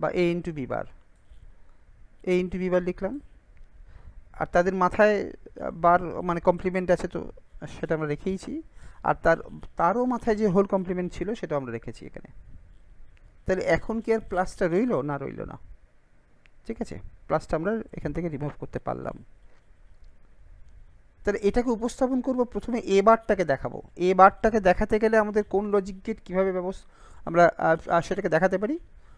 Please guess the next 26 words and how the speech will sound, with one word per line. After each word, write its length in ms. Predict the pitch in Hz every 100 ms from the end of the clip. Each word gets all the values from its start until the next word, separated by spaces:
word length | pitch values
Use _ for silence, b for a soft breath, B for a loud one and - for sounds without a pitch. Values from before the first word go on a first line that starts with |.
| -
প্রথমে 320 | - 175 233 233 196
দেখানোর 340 | 196 247 240 214
প্রয়োজন 300 | 202 202 214
হচ্ছে 180 | 226 - 190
এ 40 | 165
বার। 120 | 107 - - - - - - - - - - -
তাহলে 160 | 180 165 180
এ 20 | 190
বারটাকে 340 | 202 - 208 196
দেখানোর 280 | 196 214 196
জন্য 260 | 214 214 233 311 320 - - - -
কি 100 | - 226
ন্যান 280 | 185 185 185 143
দিয়ে, 180 | 120 - - -
তাই 120 | - 214
তো? 60 | 247 98 - b b b b -
আমরা 140 | 151 165
এ 20 | 170
বারটাকে 260 | 180 - 190 180
দেখানোর 260 | 202 190
জন্য 240 | 180 196 208 202
এই 60 | 190
পদ্ধতি 300 | 180 170 185 180
অবলম্বন 340 | 175 175 180 185
করতে 180 | 170 -
পারি। 140 | 185